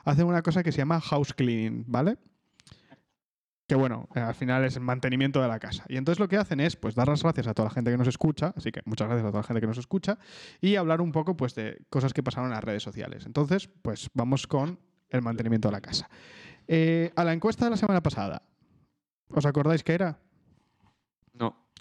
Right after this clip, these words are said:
Speaker 1: Vale, era que
Speaker 2: Sí,
Speaker 1: si el Barça iba a ganar la Liga, o si le da para ganar la Liga,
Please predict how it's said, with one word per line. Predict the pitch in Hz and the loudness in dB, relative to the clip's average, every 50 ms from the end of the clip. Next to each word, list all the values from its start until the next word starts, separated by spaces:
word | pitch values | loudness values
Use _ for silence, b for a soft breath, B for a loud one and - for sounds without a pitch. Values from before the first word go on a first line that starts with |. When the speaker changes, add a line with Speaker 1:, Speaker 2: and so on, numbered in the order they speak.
| - - | -12 -6
Speaker 1:
Vale, | - 131 120 98 98 - - 139 | -2 -2 -2 -2 -2 -2 0 0
era | 160 185 180 | 0 2 0
que | 170 151 | 0 0
Speaker 2:
Sí, | - | 0
Speaker 1:
si | 151 143 | 0 0
el | 135 135 | 2 2
Barça | 160 170 - 165 | 0 0 0 0
iba | 151 147 | 2 2
a | 151 | 2
ganar | 147 143 139 143 | 2 2 2 2
la | 139 131 | 2 2
Liga, | 131 156 180 170 165 156 139 - - 123 127 | 2 2 2 2 2 2 0 -2 -6 -10 -8
o | 147 | -8
si | - - 123 | -4 0 2
le | 113 117 | 2 4
da | 127 131 | 2 2
para | 143 135 131 123 | 2 2 0 2
ganar | 123 127 127 120 | 2 2 2 2
la | 127 123 | 2 2
Liga, | 123 143 160 165 170 170 | 2 2 2 2 0 -2